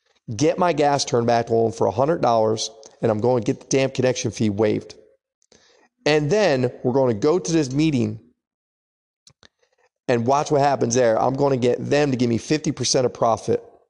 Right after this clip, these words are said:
on everything we do. And that's a busy, busy location. And they sell high dollar tint job, like five hundred dollar tint jobs. So we go at it. I get on the phone with the,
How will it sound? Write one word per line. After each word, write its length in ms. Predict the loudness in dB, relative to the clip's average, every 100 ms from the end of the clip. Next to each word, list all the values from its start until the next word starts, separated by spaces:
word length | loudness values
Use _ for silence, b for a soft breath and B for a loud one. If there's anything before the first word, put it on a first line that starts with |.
| _ _ _ -4
on 100 | -2 0
everything 420 | 0 2 0 0
we 100 | 0
do. 200 | 0 -2 -4 _ _ b b b
And 100 | 0
that's 180 | 0 0
a 80 | -4
busy, 400 | -2 -2 0 0
busy 260 | 0 0
location. 720 | 0 -2 0 0 0 -2 -4 -8 B B -2
And 160 | 0 2
they 100 | 0
sell 240 | 2 2
high 160 | 2 2
dollar 240 | 2 2
tint 220 | 0 -2
job, 280 | 0 0 0
like 220 | -4 -4
five 220 | 0 0 2
hundred 140 | 0
dollar 220 | 0 0
tint 200 | -2 -6
jobs. 360 | -6 -8 -10 -14 _ _ _ _ _ _ _ _ _ _ _ _ _ _ _ _ B B B
So 160 | -4 -2
we 260 | -2 -2 0
go 240 | 2 4
at 220 | 2 2
it. 80 | 0
I 100 | -2
get 140 | 0 2
on 140 | 0
the 60 | 0
phone 300 | 0 0 0
with 120 | -2
the, 300 | 0 0 -2